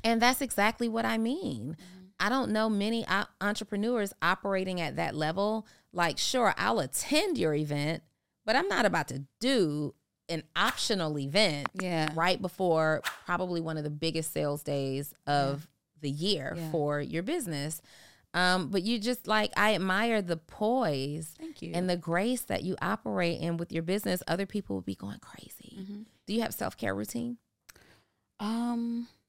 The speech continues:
Speaker 2: yeah, I have self-care routine. I l-, have a hair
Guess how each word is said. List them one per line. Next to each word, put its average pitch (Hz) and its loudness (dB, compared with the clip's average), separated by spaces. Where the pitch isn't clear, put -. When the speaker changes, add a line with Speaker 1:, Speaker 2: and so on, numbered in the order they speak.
Speaker 2:
yeah, 190 -4
I 208 -6
have 240 -2
self-care 196 -4
routine. 180 -6
I 170 -2
l-, 160 -4
have 180 -2
a 156 -2
hair 233 0